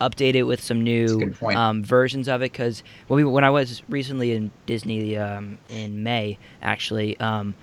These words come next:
Speaker 1: the, the Star Tours ride wasn't too crowded. We have a fa-, we had a fast pass for it, but you could stand by, and I'm pretty sure it was, like, twenty minutes, which it used to be, like, upwards of sixty minutes to get on the Star Tours ride. So it's already not losing steam, but it's not as,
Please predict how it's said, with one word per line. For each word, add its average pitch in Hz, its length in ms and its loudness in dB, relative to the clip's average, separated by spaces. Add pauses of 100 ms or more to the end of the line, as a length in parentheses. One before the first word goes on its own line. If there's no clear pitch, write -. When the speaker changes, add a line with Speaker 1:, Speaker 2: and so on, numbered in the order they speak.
(400)
Speaker 1:
the, 131 120 0
the 120 180 -4
Star 156 240 2
Tours 170 160 0
ride 131 140 6
wasn't 117 260 0
too - 100 -8
crowded. 117 320 4
We 120 100 4
have 120 60 2
a 113 40 2
fa-, 117 240 -2
we 135 80 2
had 127 100 4
a 113 60 -2
fast 123 280 2
pass 110 220 -6
for 113 220 -2
it, 113 160 -2
but 110 180 -2
you 120 160 0
could 135 300 0
stand 117 340 4
by, 113 200 4
and 110 60 0
I'm 107 60 -2
pretty 117 160 -6
sure 120 120 0
it - 20 2
was, 110 80 -2
like, 113 100 -2
twenty 117 240 -4
minutes, 113 300 -4
which - 200 -10 (460)
it 113 60 -2
used 123 420 2
to 135 100 2
be, 120 280 2
like, 110 440 2
upwards 123 380 2
of 113 80 -4
sixty 127 400 0
minutes 110 300 0
to 120 60 -2
get 117 100 4
on 107 80 -2
the 110 40 -2
Star 110 240 -4
Tours 110 280 -4
ride. 104 320 -6 (280)
So 120 360 2
it's - 100 -2
already 143 400 6 (220)
not 147 180 6
losing 117 240 2
steam, 123 360 0
but 117 220 2
it's 113 160 -6
not 127 220 8
as, 120 480 4